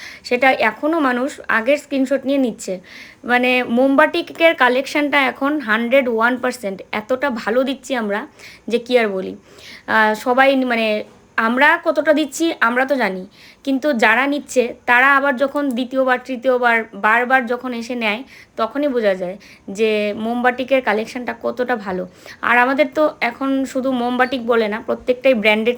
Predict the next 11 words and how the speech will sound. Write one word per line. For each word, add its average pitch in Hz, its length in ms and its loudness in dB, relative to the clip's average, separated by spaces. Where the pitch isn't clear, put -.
থাকে, 226 200 -6
নাইটি, 214 360 0
তারপরে 196 340 0
বেডশিট, 220 480 0
চুড়িদার 254 400 4
পিস, 226 240 0
সমস্ত 220 320 -2
কিছুই। 185 300 -8
শাড়িটাও 233 460 2
কিন্তু 269 260 0
ব্র্যান্ডেডই 220 400 2